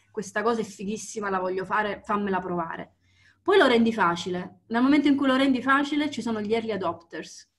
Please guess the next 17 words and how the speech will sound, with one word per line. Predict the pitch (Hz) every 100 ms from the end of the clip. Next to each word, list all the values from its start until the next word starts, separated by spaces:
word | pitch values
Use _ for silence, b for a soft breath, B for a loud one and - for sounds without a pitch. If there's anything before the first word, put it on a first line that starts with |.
| _ _ _
quelli | 269 247 214
un | 208 202
po' | 277
lazy, | 285 254 247 247 208
un | 196
po', | 196 226
"Ah, | 233 480 453
ah, | 226
non, | 359 480 466 440
non | - 349
costa | - -
troppa | 214 220 254
fatica, | 302 254 247 226
lo | 190
faccio | 202 208 -
pure | 233 226
io". | 185 180 175